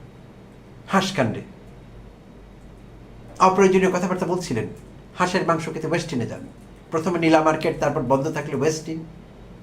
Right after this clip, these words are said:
তার সেখানে যাবার কথা না, কোনো কারণ নেই, কোনো যোগ্যতা নেই ওয়েস্টিনে যাবার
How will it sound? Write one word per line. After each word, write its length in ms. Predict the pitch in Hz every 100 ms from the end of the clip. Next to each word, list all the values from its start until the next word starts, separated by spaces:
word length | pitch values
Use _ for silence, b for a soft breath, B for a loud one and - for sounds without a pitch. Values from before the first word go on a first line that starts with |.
| - - - -
তার 140 | 190
সেখানে 340 | 190 202 196 190
যাবার 260 | 190 190
কথা 200 | 202 196
না, 100 | 165
কোনো 220 | 127 196 214
কারণ 260 | 185 175
নেই, 120 | 156
কোনো 160 | 143 208
যোগ্যতা 380 | 220 208 233 180
নেই 120 | 139
ওয়েস্টিনে 360 | 139 139 143 120
যাবার 220 | 107